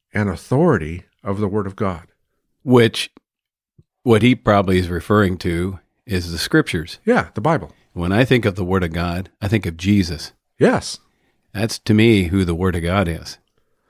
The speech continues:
Speaker 1: Not o-,
Speaker 2: It's
Speaker 1: not only,
Speaker 2: Jesus.
Speaker 1: yeah, not only to you, but I think to the New Testament, that's who the Word of God is.
Speaker 2: Yeah. And where I grow is in that relationship, in knowing him and hearing his voice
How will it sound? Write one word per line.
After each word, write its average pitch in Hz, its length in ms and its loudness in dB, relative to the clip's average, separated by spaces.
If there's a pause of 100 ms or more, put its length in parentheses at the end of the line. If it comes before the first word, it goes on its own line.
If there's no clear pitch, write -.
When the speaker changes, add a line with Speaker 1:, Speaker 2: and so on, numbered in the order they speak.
(140)
Speaker 1:
Not 175 160 4
o-, 226 40 6
Speaker 2:
It's 139 80 2
Speaker 1:
not 202 160 4
only, 190 160 6
Speaker 2:
Jesus. 123 280 4
Speaker 1:
yeah, 254 280 4
not 160 180 4
only 165 180 4
to - 160 -4
you, 165 260 4
but 107 100 -4
I 104 60 2
think 147 240 0
to 131 60 -4
the 120 100 2
New 120 140 4
Testament, 101 480 -2
that's 92 180 -10
who 104 100 -4
the 90 80 -4
Word 82 200 -6
of 78 80 -10
God 78 320 -12
is. - 180 -20
Speaker 2:
Yeah. 135 380 0 (920)
And 120 380 4 (540)
where 113 200 4
I 165 140 2
grow 120 480 0 (240)
is 107 140 0
in 120 140 6
that 120 180 4
relationship, 113 720 2 (500)
in 104 160 4
knowing 107 300 4
him 123 360 2 (360)
and 101 160 0
hearing 135 280 4
his 123 140 2
voice 123 440 2